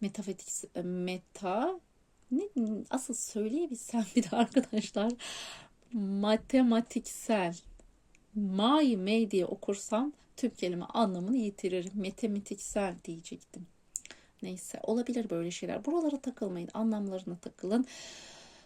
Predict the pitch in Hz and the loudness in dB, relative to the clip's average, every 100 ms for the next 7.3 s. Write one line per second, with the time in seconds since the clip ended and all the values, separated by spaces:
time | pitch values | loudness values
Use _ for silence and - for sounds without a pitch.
0 | - 254 262 294 285 - 277 - 262 247 | -2 0 2 4 2 0 -6 0 0 2
1 | 247 - 233 - 214 214 214 214 220 214 | 0 0 -4 0 2 4 4 2 0 -2
2 | 190 190 - - 202 190 196 202 196 - | -4 -6 -6 -6 -4 -4 -6 -4 -6 -4
3 | 196 185 185 185 196 - - - 196 196 | -6 -4 -4 -4 -6 -6 -8 -6 -6 -4
4 | 196 294 330 - 190 175 180 269 - 196 | -2 -2 -2 -4 -6 -4 0 0 0 -4
5 | 180 185 175 175 - 180 180 202 190 180 | -6 -6 -4 -6 -6 -6 -2 -2 -2 -4
6 | 170 - 175 175 170 165 165 170 - - | -8 -10 -10 -8 -8 -8 -10 -10 -12 -14
7 | - - - | -18 -18 -18